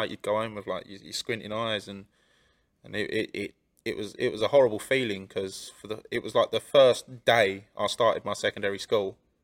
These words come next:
it started straight away. Like, I walk in here, I went, "Oh, we've got some fresh, freshies," and started, like, whipping us in the eyes and stuff. And it was just, yeah, it wasn't, wasn't very nice. It, and it lasted a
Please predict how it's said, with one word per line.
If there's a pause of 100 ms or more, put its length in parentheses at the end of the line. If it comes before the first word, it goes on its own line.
(120)
it
started
straight
away. (560)
Like,
I
walk
in
here,
I
went,
"Oh,
we've
got
some
fresh,
freshies,"
and
started,
like,
whipping
us
in
the
eyes
and
stuff.
And
it
was
just, (1300)
yeah,
it
wasn't,
wasn't
very
nice.
It,
and
it
lasted
a